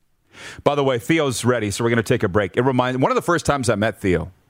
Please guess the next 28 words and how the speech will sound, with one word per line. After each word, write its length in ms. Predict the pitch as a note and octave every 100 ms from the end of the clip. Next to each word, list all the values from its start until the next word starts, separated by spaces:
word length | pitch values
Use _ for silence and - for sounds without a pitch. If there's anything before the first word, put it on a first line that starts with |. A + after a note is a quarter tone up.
| _
Fleury, 400 | - G#2+ F2+ E2+ _ _ - - - - -
said 240 | - C3+
to 120 | A#2+
him, 200 | A2+ A2
uh, 520 | G#2+ G2 G2 G2 D#2+ - - -
"By 180 | A#2+ C#3
the 100 | C3+
way, 120 | C3
I 60 |
grew 180 | A#2 C3
up 100 | C3+
a 60 | G#2+
Pats 340 | A#2 C3+ -
fan 520 | - B2 A#2+ A#2 A2+ -
and 160 | G#2 G2
an 120 | G2
Oilers 380 | A2+ A#2 G2 -
fan." 320 | F#2+ E2 F2
He 100 | F#2+
just 180 | F#2+ -
went, 200 | - - -
<laughs> 80 | - - - - _ _ _ _ _ _ _ _ _ _ _ _ _ _ _ _ _ - - -
"As 160 | E3+ D#3+
a 80 | F3
Warrior 540 | D3+ C#3+ D3 C#3+ C#3
and 100 | B2+
a 60 | A2
Flame." 640 | - A#2 B2 A#2+ G#2+